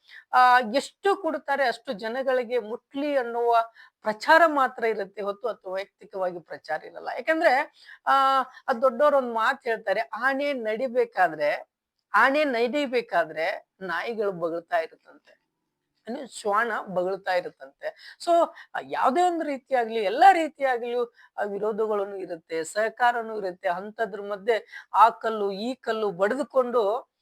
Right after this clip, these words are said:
ಆ, ಇವತ್ತು ಜನಮನ್ನ ಗೆಲ್ಲೋದಷ್ಟು ಈಸಿ ಇಲ್ಲ. ಯಾಕೆಂದ್ರೆ, ಆ, ಎಮ್ ಎಲ್ ಎಗೂ ಕೂಡ ಆಗದಿರುವಂತ ಕೆಲಸಗಳು ಅಥವಾ ಎಂತಿಂತ ಮುಖಂಡರುಗಳಿಗೆ ಆಗದಿರುವಂತ ಕೆಲಸಗಳು,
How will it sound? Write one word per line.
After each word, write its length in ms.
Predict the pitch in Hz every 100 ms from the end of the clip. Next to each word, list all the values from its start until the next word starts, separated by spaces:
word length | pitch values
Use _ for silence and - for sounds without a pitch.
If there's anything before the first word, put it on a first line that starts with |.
| _ _ -
ಆ, 140 | 240
ಇವತ್ತು 560 | 240 240 240 240 - 226
ಜನಮನ್ನ 540 | 170 196 208 226 220
ಗೆಲ್ಲೋದಷ್ಟು 640 | 208 180 185 175 160 - 185
ಈಸಿ 220 | 175 202
ಇಲ್ಲ. 140 | 170
ಯಾಕೆಂದ್ರೆ, 640 | 165 208 294 311 240 277 - - -
ಆ, 180 | 262 269
ಎಮ್ 340 | 269 269 277
ಎಲ್ 160 | 285 277
ಎಗೂ 240 | 269 269
ಕೂಡ 260 | 262 254 226
ಆಗದಿರುವಂತ 720 | 240 202 214 202 220 226 202 196
ಕೆಲಸಗಳು 760 | - - 208 226 190 180 170 160
ಅಥವಾ 480 | - - 226 254
ಎಂತಿಂತ 480 | 208 226 247 285 269 269
ಮುಖಂಡರುಗಳಿಗೆ 760 | 233 214 269 277 269 254 240
ಆಗದಿರುವಂತ 680 | 247 214 226 220 214 214 214
ಕೆಲಸಗಳು, 840 | 196 220 254 262 190 190 165 156